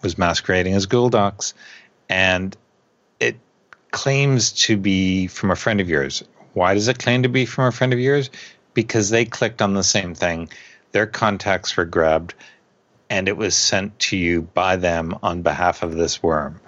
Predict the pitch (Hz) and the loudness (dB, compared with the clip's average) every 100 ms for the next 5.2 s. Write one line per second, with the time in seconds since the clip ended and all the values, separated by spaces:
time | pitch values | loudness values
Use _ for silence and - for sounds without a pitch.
0 | - _ - - 87 104 123 104 95 98 | -20 _ -8 -4 -2 0 0 0 0 -2
1 | - 101 - 110 110 113 113 - 107 107 | 0 -2 0 0 2 0 0 -2 0 0
2 | 101 90 - 95 - 85 95 90 85 85 | 0 -4 -4 -4 -4 -8 -6 0 0 0
3 | - - 82 80 78 80 80 - - - | -4 -2 0 0 -2 -2 -2 -2 -6 -6
4 | - 82 80 76 90 - - 73 - - | -2 -2 -2 -2 0 0 -2 -8 -10 -12
5 | - - | -14 -20